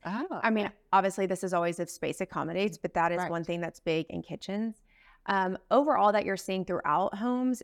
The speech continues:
Speaker 2: is, like, fluted details. So, like, wood fluting on the front of an island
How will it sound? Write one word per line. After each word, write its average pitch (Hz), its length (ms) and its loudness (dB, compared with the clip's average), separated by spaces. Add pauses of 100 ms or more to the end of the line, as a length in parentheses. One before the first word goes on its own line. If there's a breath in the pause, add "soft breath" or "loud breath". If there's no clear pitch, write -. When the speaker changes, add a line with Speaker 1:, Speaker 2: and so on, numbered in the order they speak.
Speaker 2:
is, 190 160 0
like, 175 240 -2
fluted 196 480 0
details. - 640 -6
So, 175 560 0
like, 175 180 0
wood 175 400 0
fluting 190 500 -2
on 180 160 -4
the 170 80 -4
front 165 300 -6
of 170 100 -4
an 165 160 -6
island 208 560 -4